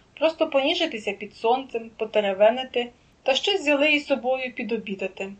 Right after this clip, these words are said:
За тим чимось я й був відряджений на базар, що й дещо припізнився. Приходжу на умовлене місце пізніше.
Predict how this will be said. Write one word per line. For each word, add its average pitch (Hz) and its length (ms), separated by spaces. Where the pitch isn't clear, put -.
За 233 140
тим 359 240
чимось 339 440
я 277 200
й 302 80
був 311 180
відряджений 254 600
на 269 120
базар, 226 480
що - 200
й 240 60
дещо 233 360
припізнився. 202 840
Приходжу 311 400
на 220 160
умовлене 240 500
місце 254 340
пізніше. 208 720